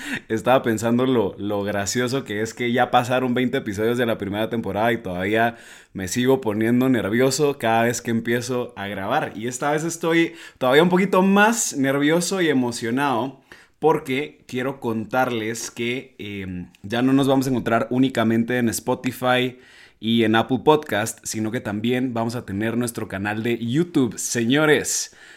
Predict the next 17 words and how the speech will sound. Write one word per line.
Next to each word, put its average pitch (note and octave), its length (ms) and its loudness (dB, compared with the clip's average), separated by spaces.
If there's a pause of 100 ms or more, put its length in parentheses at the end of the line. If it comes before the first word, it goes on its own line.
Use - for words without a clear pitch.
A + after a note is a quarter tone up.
(140)
ya, B2 400 4 (400)
por A2+ 200 0
si A2 140 -2
no B2 100 2
les C#3 160 4
parecía B2 380 0
suficiente B2+ 800 0 (260)
escuchar A2+ 800 0
esta A#2+ 320 -2
melodiosa A2+ 580 0
voz B2 320 0
y G2+ 100 -6
querían A#2 440 0
ver B2 300 2
esta, A#2+ 600 0
esta A#2+ 360 -2
cara, C3 380 4